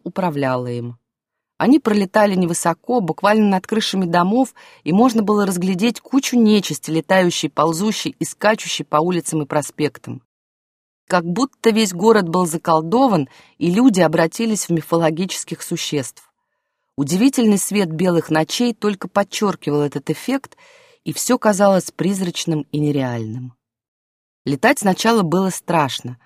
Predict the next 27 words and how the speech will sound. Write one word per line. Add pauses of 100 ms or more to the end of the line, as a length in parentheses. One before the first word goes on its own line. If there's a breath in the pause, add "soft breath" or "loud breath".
(280)
но
Маша
убедилась,
что
крепко
держится,
обхватив
руками
шею, (240 loud breath)
а
ногами
изо
всех
сил
прижимаясь
к
бокам
своего
необычного
друга. (600)
Тем
более,
что
дракон
летел
не
быстро.